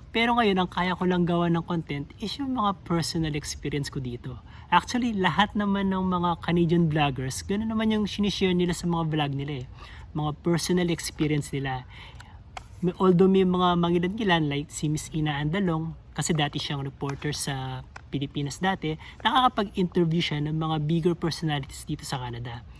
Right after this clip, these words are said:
Eh, hindi naman tayo ka-level ni Miss Ina na mataas na yung masasabi nating, ah, popularity niya pagdating sa ibang tao. So,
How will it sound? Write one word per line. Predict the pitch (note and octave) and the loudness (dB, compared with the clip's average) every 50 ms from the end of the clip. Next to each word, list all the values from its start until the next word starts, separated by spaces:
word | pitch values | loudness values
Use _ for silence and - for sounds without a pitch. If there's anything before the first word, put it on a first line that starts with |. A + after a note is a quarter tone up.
| - - - - - - - - - - - - - - - - | -20 -20 -18 -18 -20 -20 -20 -20 -20 -20 -20 -18 -18 -18 -8 -2
Eh, | - F3+ F#3 F#3 F3+ F3+ F3+ E3 | 0 0 2 2 0 0 0 0
hindi | F#3+ F3+ F#3+ | 2 2 2
naman | F#3 F#3+ F#3+ G3 F#3+ | 2 2 2 0 0
tayo | - - F3+ E3+ F3 F3 F3 E3+ E3 E3 D#3+ D#3+ E3 D#3+ E3+ - - - - - - - - | 0 0 2 2 2 2 0 -2 -2 -2 -4 -4 -6 -8 -10 -12 -14 -20 -20 -20 -20 -4 0
ka-level | E3+ D#3+ D#3 D#3+ D#3+ D#3+ D#3 D#3+ D3+ D3+ | 0 2 4 4 4 4 4 2 2 2
ni | D3+ D#3 D3+ | 2 0 0
Miss | D3+ D#3 D3 - - - - | 0 0 -2 -4 -8 -4 -2
Ina | E3+ E3+ E3+ D#3+ D3+ D3 - - | 0 2 2 0 0 -4 -6 -2
na | - E3 | 2 2
mataas | E3 E3+ - E3 E3 D#3 - | 2 4 4 4 2 2 4
na | - F3+ | 4 4
yung | F3 F3 E3 | 4 4 4
masasabi | D#3+ - D#3 D3 - D#3 D#3 D3+ D#3+ D#3 | 2 0 -2 0 2 2 2 2 2 2
nating, | D#3+ D3+ D3 D3 - D3+ D3 D3 D3 | 2 2 0 -2 -4 -4 -4 -2 -4
ah, | D3 C#3+ C#3+ C#3 C#3 C#3 C3+ - - - - | -4 -4 -6 -6 -6 -8 -8 -10 -14 -6 -6
popularity | D#3 D3 - E3+ D#3 D#3 D3 D3 C#3+ D3 - - F#3 | -6 -2 0 2 4 4 4 2 2 -2 -2 -2 0
niya | F3+ E3 D#3+ D#3 D3+ - | 0 2 0 0 -2 -4
pagdating | - C#3+ C3+ C#3+ - D3 C3 | -6 -6 -6 -6 -8 -8 -8
sa | - C#3+ | -6 -6
ibang | C#3+ C3+ C#3 C#3 | -4 -4 -4 -6
tao. | - D#3+ D#3+ D#3+ D3+ C3+ C3+ C3+ D3 - - - - - - - - - - - - - - - - - - | -2 0 0 0 0 -2 -4 -6 -8 -12 -14 -20 -20 -20 -20 -20 -20 -20 -20 -20 -20 -20 -20 -20 -20 -20 -20
So, | - - - E3+ | -14 -6 0 0